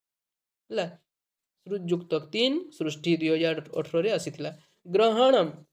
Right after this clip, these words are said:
ଏହାର ମୂଳ ଶବ୍ଦ ହେଲା ଗ୍ରହଣ, ଗ୍ରହଣ, ଅଣ, ଲାଷ୍ଟକୁ ଅଣ ଶୁଭୁଛି କିମ୍ବା ଅନ ଶୁଭୁଥିଲେ ଲ୍ୟୁଟ୍ ପ୍ରତ୍ୟୟ ଲାଗିଥାଏ।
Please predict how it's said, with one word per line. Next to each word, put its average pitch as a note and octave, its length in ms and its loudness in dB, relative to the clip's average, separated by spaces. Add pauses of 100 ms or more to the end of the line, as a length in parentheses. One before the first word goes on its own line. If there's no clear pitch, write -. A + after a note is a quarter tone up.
(140)
ଏହାର D#4 180 0
ମୂଳ C#4 220 0
ଶବ୍ଦ A3 260 -2
ହେଲା A3+ 180 2
ଗ୍ରହଣ, E3 560 4 (1040)
ଗ୍ରହଣ, F3+ 440 -2 (200)
ଅଣ, F3 160 2 (840)
ଲାଷ୍ଟକୁ F3 440 -6
ଅଣ F3+ 140 -2
ଶୁଭୁଛି F3+ 420 -2 (800)
କିମ୍ବା F#3 220 -2 (120)
ଅନ F#3+ 260 4
ଶୁଭୁଥିଲେ F3+ 640 0
ଲ୍ୟୁଟ୍ F#3 280 0
ପ୍ରତ୍ୟୟ D#3 340 -2
ଲାଗିଥାଏ। C#3+ 380 -2